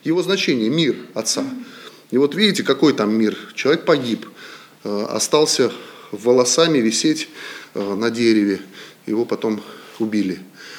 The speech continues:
То есть вот, э, бывает так, что имя становится твоим антагонистом. То есть если ты живешь неправедно, тебя твое имя, оно принижает именно в том аспекте,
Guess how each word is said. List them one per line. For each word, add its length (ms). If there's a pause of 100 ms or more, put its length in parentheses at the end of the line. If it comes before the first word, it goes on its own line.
То 80
есть 160
вот, 260 (540)
э, 160
бывает 480
так, 220
что 300 (160)
имя 280
становится 680 (340)
твоим 340 (100)
антагонистом. 840 (640)
То 80
есть 140
если 200
ты 160
живешь 360
неправедно, 580 (380)
тебя 200
твое 300
имя, 180 (320)
оно 320 (500)
принижает 640
именно 300
в 340
том 280 (200)
аспекте, 640